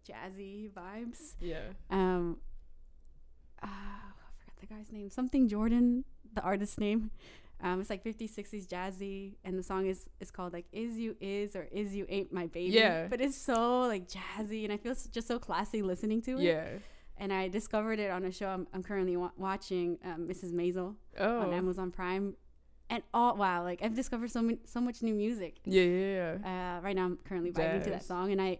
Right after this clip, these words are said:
Speaker 1: at work the other day, I played his album.
Speaker 2: Mm-hmm.
Speaker 1: Oh, wow.
Speaker 2: It was good?
Speaker 1: It was so good.
Speaker 2: I had to listen to
Speaker 1: Yes,
Speaker 2: that.
Speaker 1: I'll send it to you.
Speaker 2: Yeah.
Speaker 1: Uh, that's what I've been vibing to recently.
Speaker 2: There's, um, like, I wanna get into jazz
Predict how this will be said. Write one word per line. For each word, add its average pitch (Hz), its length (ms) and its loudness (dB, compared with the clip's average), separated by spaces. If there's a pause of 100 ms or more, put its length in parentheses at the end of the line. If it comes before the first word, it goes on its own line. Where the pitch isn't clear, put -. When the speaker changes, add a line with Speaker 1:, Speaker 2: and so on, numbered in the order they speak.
(140)
Speaker 1:
at - 120 -2
work 196 200 0
the 208 80 0
other 202 100 0
day, 196 180 0
I 190 40 -2
played 190 240 0
his 180 160 -2
album. 208 500 2 (100)
Speaker 2:
Mm-hmm. 170 300 -6
Speaker 1:
Oh, 190 60 2
wow. 180 400 4 (180)
Speaker 2:
It 180 100 6
was 185 140 4
good? 175 220 6
Speaker 1:
It 226 40 2
was 240 120 2
so 208 200 2
good. 180 240 0
Speaker 2:
I 175 140 8
had 190 160 2
to 175 60 -4
listen 165 240 -2
to 220 60 0
Speaker 1:
Yes, 190 340 2
Speaker 2:
that. - 100 0
Speaker 1:
I'll 285 160 6
send 240 180 4
it 226 120 -4
to 233 100 -4
you. 185 140 -6 (160)
Speaker 2:
Yeah. 156 320 -2 (180)
Speaker 1:
Uh, 190 200 -12
that's 180 140 -12
what - 120 -16
I've - 120 -14
been - 160 -16 (460)
vibing 180 400 -4
to - 120 -14 (480)
recently. - 280 4
Speaker 2:
There's, 220 300 4
um, 190 520 2 (200)
like, 196 120 6
I 220 80 6
wanna 262 240 4
get 226 160 4
into 202 640 4
jazz 196 720 0